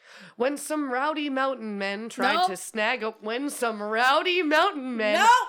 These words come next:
Speaker 1: tried to snag a wife,
Speaker 2: Oh.
Speaker 1: a stubborn sheriff had to set 'em straight on the law."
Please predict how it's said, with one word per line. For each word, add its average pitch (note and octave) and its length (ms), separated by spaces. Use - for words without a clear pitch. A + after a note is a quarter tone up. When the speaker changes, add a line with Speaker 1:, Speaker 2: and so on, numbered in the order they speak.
Speaker 1:
tried D4+ 400
to B3+ 200
snag B3+ 600
a A3+ 160
wife, G#3+ 680
Speaker 2:
Oh. F#3 420
Speaker 1:
a C4+ 160
stubborn D4+ 720
sheriff D4 640
had A3+ 400
to G3 160
set G3+ 420
'em A3+ 180
straight G#3+ 540
on A3+ 180
the A#3 80
law." E3 720